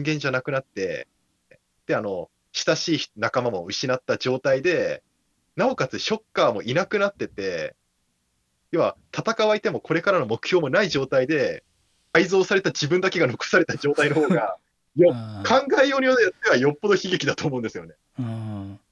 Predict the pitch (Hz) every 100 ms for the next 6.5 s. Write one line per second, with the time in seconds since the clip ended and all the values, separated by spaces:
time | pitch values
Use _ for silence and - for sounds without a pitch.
0 | _ 107 - _ _ 131 117 - _ -
1 | - 185 226 160 202 208 170 226 233 180
2 | 156 139 - 170 262 254 240 214 - 90
3 | 85 82 - - _ _ _ _ _ -
4 | 131 120 104 98 98 95 90 90 - -
5 | _ - - 127 127 - - _ _ _
6 | _ _ - 92